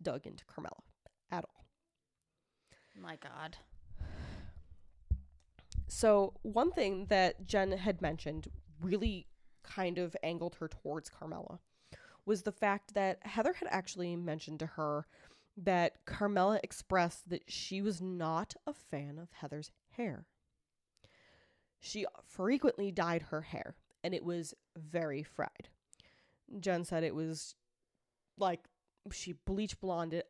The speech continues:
Speaker 1: a lot, and it was just your stereotypical fried hair.
Speaker 2: Right, right, right, right, right.
Speaker 1: And she just would keep dyeing it. And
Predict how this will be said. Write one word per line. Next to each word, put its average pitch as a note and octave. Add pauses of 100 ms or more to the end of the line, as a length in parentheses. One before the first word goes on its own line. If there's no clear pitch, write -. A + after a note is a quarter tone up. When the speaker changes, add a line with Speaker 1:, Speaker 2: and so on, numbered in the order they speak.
Speaker 1:
a D#3
lot, F#3 (100)
and E3+
it -
was D#3+
just - (240)
your E3
stereotypical D#3+ (120)
fried C#3+ (120)
hair. -
Speaker 2:
Right, F3
right, -
right, D#3+
right, D3+
right. -
Speaker 1:
And F#3+
she F#3+
just F#3
would G3
keep -
dyeing B1
it. - (2750)
And F3